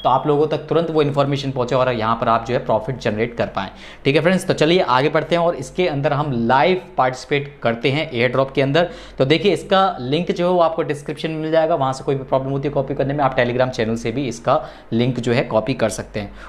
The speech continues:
उसके बाद सिंपल आपको लिंक के ऊपर क्लिक करना है फ्रेंड्स। And यहाँ पर अगर आप जैसे ही क्लिक करेंगे तो आपके पास इसी तरीके से डीजीएक्स डाउ एयर ड्रॉप जो है इसका पेज ओपन हो जाएगा।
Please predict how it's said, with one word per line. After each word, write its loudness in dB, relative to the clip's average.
उसके 0
बाद 4
सिंपल 0
आपको 0
लिंक -4
के 0
ऊपर -2
क्लिक -2
करना 2
है 2
फ्रेंड्स। -2
And 2
यहाँ 4
पर 4
अगर 4
आप 2
जैसे 0
ही -8
क्लिक -4
करेंगे 2
तो 0
आपके 0
पास 0
इसी -4
तरीके 0
से 0
डीजीएक्स -2
डाउ 4
एयर 2
ड्रॉप 2
जो 0
है 2
इसका 0
पेज 2
ओपन 2
हो 2
जाएगा। 2